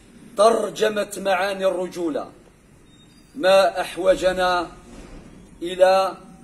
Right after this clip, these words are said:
ترجمة معاني الرجولة خاصة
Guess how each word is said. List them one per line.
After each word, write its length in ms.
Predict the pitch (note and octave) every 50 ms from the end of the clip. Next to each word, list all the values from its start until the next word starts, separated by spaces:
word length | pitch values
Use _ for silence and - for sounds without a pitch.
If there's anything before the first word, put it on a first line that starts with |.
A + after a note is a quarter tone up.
| - - - - - _ _ -
ترجمة 720 | G3 A3+ A3 G#3+ G#3 E3+ - - G#3 G#3 G#3 G3+ G3+ - -
معاني 580 | G3+ F#3+ G3 F3+ F3 F#3+ G3+ G#3 G3+ G3 G3
الرجولة 800 | F#3+ F#3 E3+ F#3+ F#3+ - - G3 G#3+ G#3+ G#3+ G#3 A3 A#3 B3+ C#4+ - - - - _ _ _ - - - G3+ E3+ C#3+ - - - - - - - -
خاصة 1120 | E3 E3+ F3+ F#3+ F#3+ F#3+ F#3 F3+ - - - - G3 F#3+ F3+ - F#3 F#3 F#3 F3+ F3 E3+